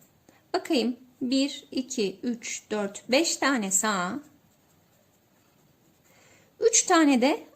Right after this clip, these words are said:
aşağı gitmem lazım, değil mi? Ee, sen bu yolu beğenmedin. Sen de nereden gittin? Diyelim ki şöyle bir yol izledin. "Ben zikzakları severim." dedin. Şuradan da böyle gittin.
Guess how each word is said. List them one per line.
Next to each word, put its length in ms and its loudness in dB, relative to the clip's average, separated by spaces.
aşağı 280 4
gitmem 480 0
lazım, 380 0
değil 100 0
mi? 160 2
Ee, 340 4
sen 220 2
bu 80 8
yolu 240 6
beğenmedin. 680 2
Sen 280 0
de 40 0
nereden 480 2
gittin? 460 -6
Diyelim 300 2
ki 260 -8
şöyle 480 0
bir 60 2
yol 200 2
izledin. 480 -4
"Ben 200 0
zikzakları 720 -2
severim." 480 -4
dedin. 320 -4
Şuradan 480 -4
da 140 -4
böyle 260 0
gittin. 420 -8